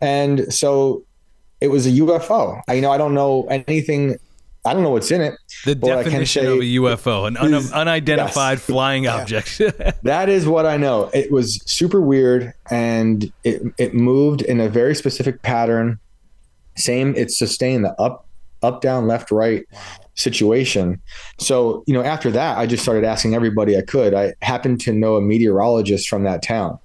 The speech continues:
Speaker 1: who was a historian. So I was initially talking to him about the gold, and I'm like, "Oh, I'll hit up Mark. He's a guy who knows about the sky." And he is a, uh, he hates anything horror, hates anything sci-fi, hates aliens, hates
Speaker 2: <laughs>
Speaker 1: ghosts.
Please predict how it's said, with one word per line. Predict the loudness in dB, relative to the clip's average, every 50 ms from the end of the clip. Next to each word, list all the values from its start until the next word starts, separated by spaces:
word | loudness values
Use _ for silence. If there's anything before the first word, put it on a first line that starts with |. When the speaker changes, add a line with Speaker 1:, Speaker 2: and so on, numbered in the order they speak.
| -14 -4
Speaker 1:
who | 0 2 2
was | 2 2 2
a | 0
historian. | 0 -2 -2 0 0 2 2 2 2 0 0 -2 -2
So | -2 0 0
I | 0
was | 0 -2 -6 -12 -20 -20 -8 -2
initially | 0 0 2 2 0 0
talking | 0 0 -2 -2 -2 -2 -2
to | -2
him | -2 -2 0
about | 0 0 2 2 2 0 0 -4 -8 -14 -8 -4
the | -2 0
gold, | 2 2 2 2 2 2 0 -2 -4 -8 -16 -20 -20 -20 -20 -20 -20 -10 -6
and | -2 0 0
I'm | 0 0
like, | 0 0 0
"Oh, | 0
I'll | 0 0 0 0
hit | 0 0 0
up | 0 0
Mark. | 0 0 0 0 -4 -6 -12 -20 -20 -20 -20 -6 -2
He's | 0 0 0 0
a | 0
guy | 0 0 0 0 2
who | 0 2
knows | 2 0 0 2
about | 0 0 0
the | -2 -2
sky." | -2 0 0 0 0 -2 -4 -6 -12 -20 -20 -20 -20 -12 -6
And | -2 0 0
he | 2 2 2 0 2
is | 2 2 2 2 2 0 0 0
a, | 0 2 2 2 2 2 2
uh, | 2 2 0 0 0 0 -2 -4 -8 _ _ _ _ -20 -20 -20 _
he | -2 0 0 2
hates | 2 0 0 0 -2 -4 -2
anything | -2 0 0 0 0 -2 -2 0 0
horror, | 2 2 2 4 4 2 0 0 -2
hates | -2 -2 0 0 0
anything | 0 0 0 -2 -2
sci-fi, | -2 0 0 0 -2 -2 -2 -2 -2 0
hates | 0 -2 -2 0 0
aliens, | 0 0 0 0 0 0 0 0 0 0
hates | 0 -2 -2 -2
Speaker 2:
<laughs> | 0 0
Speaker 1:
ghosts. | 2 2 0 0 -4 -6 -8 -8